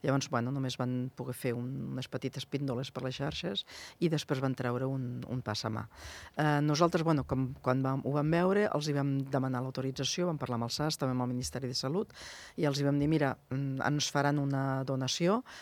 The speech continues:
que nosaltres volem destinar a un projecte i pensem que aquest projecte precisament és bo, està enfocat a lo que és les dones i, evidentment, tant la ministra de Salut com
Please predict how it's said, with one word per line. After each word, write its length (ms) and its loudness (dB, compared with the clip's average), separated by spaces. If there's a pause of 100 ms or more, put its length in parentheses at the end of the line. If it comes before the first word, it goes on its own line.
(120)
que 120 2
nosaltres 320 -2
volem 200 0
destinar 260 -2
a 60 0
un 120 -2
projecte 520 0 (280)
i 120 -2
pensem 340 2
que 120 -6
aquest 140 -2
projecte 360 -4
precisament 360 -2
és 160 -2
bo, 200 2 (100)
està 420 -2 (180)
enfocat 380 -4
a 60 -2
lo 80 -6
que 100 -4
és 80 -4
les 160 -4
dones 320 0 (440)
i, 240 2
evidentment, 480 0 (120)
tant 260 -2
la 200 -2
ministra 920 -2
de 100 -2
Salut 440 -2
com 240 -2